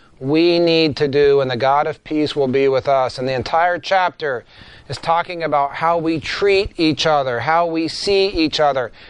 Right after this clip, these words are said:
how we communicate with each other. And what we see Paul do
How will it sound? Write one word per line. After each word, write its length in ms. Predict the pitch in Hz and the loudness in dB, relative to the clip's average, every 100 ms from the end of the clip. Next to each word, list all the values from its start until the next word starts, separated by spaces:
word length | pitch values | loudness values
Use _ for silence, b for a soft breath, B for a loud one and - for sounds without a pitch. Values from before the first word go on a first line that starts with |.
| B | B
how 160 | 151 | -2
we 160 | 160 170 | 0 0
communicate 720 | - 160 165 185 170 160 147 | 0 0 2 2 2 0 0
with 160 | 139 139 | 0 -2
each 160 | 127 151 | -2 0
other. 160 | 139 | 0
And 140 | 135 151 | 0 -2
what 160 | 185 | -2
we 160 | 180 202 | 0 0
see 320 | - 208 208 | 0 0 0
Paul 460 | - 233 208 202 180 | 0 0 2 2 2
do 560 | 196 196 143 143 147 | 0 2 2 0 -2